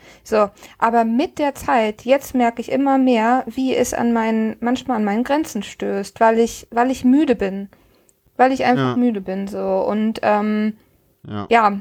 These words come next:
Speaker 1: das ist halt diese Zeitkomponente. Total spannend. Man kann dieses Thema von echt vielen Blickwinkeln betrachten,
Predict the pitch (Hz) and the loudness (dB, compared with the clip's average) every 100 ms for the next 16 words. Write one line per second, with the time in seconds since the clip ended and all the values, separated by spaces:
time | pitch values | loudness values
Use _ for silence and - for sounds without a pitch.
0 | - 226 254 285 277 240 247 254 240 247 | -4 -2 0 2 2 2 0 4 2 2
1 | 233 208 208 196 196 190 190 - 262 277 | -4 -4 -6 -4 -6 -6 -6 -4 0 4
2 | 269 - 277 226 214 208 247 240 233 226 | 2 2 0 0 0 -2 0 0 0 -4
3 | 262 254 240 233 226 220 247 240 - 262 | 0 2 2 0 -4 0 -2 -4 -2 4
4 | 247 233 247 - 214 220 214 214 - 233 | 4 4 0 0 -2 0 0 -2 0 0
5 | 226 - 185 185 | 0 -4 -8 -8